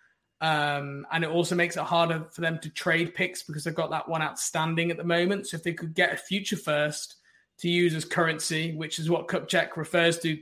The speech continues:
these two picks as in this press conference, he called them currency. Um,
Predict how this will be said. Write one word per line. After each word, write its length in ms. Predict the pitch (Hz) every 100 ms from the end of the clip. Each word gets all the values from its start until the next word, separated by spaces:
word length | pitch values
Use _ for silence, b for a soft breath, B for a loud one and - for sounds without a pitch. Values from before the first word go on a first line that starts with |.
| - -
these 220 | 180 -
two 160 | 170
picks 320 | 151 170 - 156
as 240 | 156 156
in 100 | 151
this 120 | 147
press 220 | - 170
conference, 300 | - 151 143
he 80 | 147
called 180 | 147 156
them 120 | 151
currency. 580 | 147 165 165 - 147 160 B B B B B -
Um, 560 | 160 156 151 143 139